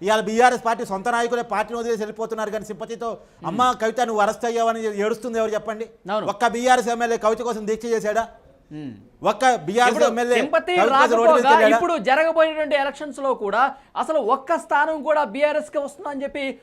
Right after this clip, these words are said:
Speaker 2: ఒక పెద్ద ఎత్తున అనుమానం కలుగుతున్నటువంటి పరిస్థితి కనిపిస్తుంది. బీఆర్ఎస్ శ్రేణులు పూర్తిగా డల్ అయిపోయిన పరిస్థితి కనిపిస్తుంది. సరే, రాజకీయం ఒకసారి పక్కన పెడితే ఈ ఫోన్ ట్యాపింగ్ వ్యవహారం చాలా సీరియస్గా వ్యవహరించాలన్న అంశంగా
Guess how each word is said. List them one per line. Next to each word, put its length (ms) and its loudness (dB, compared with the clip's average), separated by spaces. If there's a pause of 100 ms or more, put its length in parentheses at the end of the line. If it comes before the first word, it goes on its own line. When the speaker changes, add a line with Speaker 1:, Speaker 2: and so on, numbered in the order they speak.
(100)
Speaker 2:
ఒక 180 -2
పెద్ద 140 -2
ఎత్తున 220 -4
అనుమానం 500 -2
కలుగుతున్నటువంటి 420 -6
పరిస్థితి 340 -10
కనిపిస్తుంది. 460 -8
బీఆర్ఎస్ 580 -4
శ్రేణులు 300 -2
పూర్తిగా 560 -4 (200)
డల్ 240 -2
అయిపోయిన 260 0
పరిస్థితి 320 -8
కనిపిస్తుంది. 420 -12 (180)
సరే, 200 6
రాజకీయం 560 0
ఒకసారి 280 0
పక్కన 280 -8
పెడితే 280 -2 (260)
ఈ 140 -4
ఫోన్ 360 0
ట్యాపింగ్ 420 -4
వ్యవహారం 420 0 (440)
చాలా 180 4
సీరియస్గా 600 0
వ్యవహరించాలన్న 720 -4
అంశంగా 520 -2